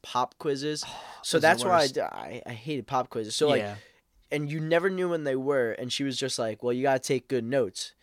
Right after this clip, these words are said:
Speaker 1: So I could never skip a class either if I wanted to.
Speaker 2: Yeah, or if you
Speaker 1: 'Cause
Speaker 2: needed to, if you were sick.
Speaker 1: Exactly.
Speaker 2: That's also a big
Speaker 1: It wa-,
Speaker 2: issue.
Speaker 1: so, funny you say that. I missed, uh, I, 'cause, uh, I had hockey.
Speaker 2: Yeah.
Speaker 1: So I, I,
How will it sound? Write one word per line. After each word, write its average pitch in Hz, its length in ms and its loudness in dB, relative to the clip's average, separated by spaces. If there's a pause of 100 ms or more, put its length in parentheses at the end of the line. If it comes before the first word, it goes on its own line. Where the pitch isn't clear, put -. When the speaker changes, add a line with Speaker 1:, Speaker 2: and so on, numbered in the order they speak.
Speaker 1:
So 135 220 -2
I 117 100 2
could 143 160 -8
never 151 160 0
skip - 400 -4
a 127 60 -4
class 123 420 -2
either 120 220 -2
if 104 120 -8
I 113 80 0
wanted 127 340 2
to. 151 220 -2
Speaker 2:
Yeah, 135 280 2
or 196 80 6
if 175 120 4
you - 60 8
Speaker 1:
'Cause 151 80 6
Speaker 2:
needed 185 320 4
to, 135 160 0
if - 100 -2
you 170 140 4
were 139 80 2
sick. 160 460 6
Speaker 1:
Exactly. 151 320 8
Speaker 2:
That's 165 140 6
also 165 260 6
a 147 40 4
big 143 180 4
Speaker 1:
It 151 40 6
wa-, 156 60 6
Speaker 2:
issue. 123 320 0
Speaker 1:
so, 147 480 2 (320)
funny 160 220 -2
you 127 60 -4
say 202 220 0
that. 135 240 0
I 131 160 0
missed, 135 800 -2 (720)
uh, 127 280 2 (200)
I, 131 240 2 (180)
'cause, 113 260 -4
uh, 110 320 -6
I 120 120 -4
had 98 80 -4
hockey. 147 500 2 (200)
Speaker 2:
Yeah. 160 160 2
Speaker 1:
So 127 40 4 (320)
I, 123 120 4
I, 110 80 -2